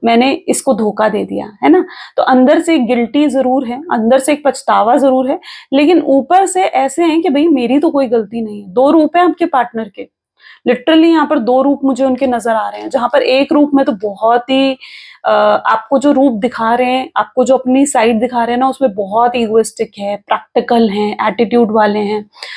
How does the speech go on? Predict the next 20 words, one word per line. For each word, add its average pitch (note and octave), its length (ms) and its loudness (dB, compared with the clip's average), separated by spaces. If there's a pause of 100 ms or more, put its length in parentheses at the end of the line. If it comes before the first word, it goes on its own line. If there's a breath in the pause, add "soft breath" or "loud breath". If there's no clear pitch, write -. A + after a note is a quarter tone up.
(160 loud breath)
अपनी B3+ 240 2
गलती B3 280 2
accept B3 420 -4
ही B3 80 0
नहीं B3 180 -2
करनी A3 440 -4
है, G#3+ 180 -6 (460 loud breath)
ठीक D#4+ 140 4
है। - 160 0 (220 loud breath)
लेकिन D4 340 2
अंदर B3+ 360 4
से, F4+ 240 0 (340)
अंदर C4+ 340 2
से C#4+ 180 0
इस C#4+ 100 -2
person A#3+ 420 0
को A#3+ 100 -2
बहुत G#3 440 -2
guilt G3+ 360 -6
है, G#3 100 -6